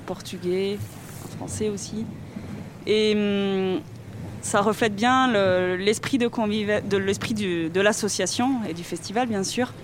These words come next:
Euh, pour moi, la convivencia, c'est vraiment le, le mélange,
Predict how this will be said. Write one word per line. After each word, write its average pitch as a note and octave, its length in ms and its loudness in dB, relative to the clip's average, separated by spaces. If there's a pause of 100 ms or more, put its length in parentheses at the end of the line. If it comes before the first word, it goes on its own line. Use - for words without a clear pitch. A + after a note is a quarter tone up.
(540)
Euh, F3+ 480 2 (480)
pour A3+ 140 0
moi, B3 220 6
la A#3 120 6
convivencia, A#3 640 4
c'est C4 180 0
vraiment G#3+ 320 4
le, F#3 380 2 (640)
le F#3+ 120 2
mélange, G#3 460 2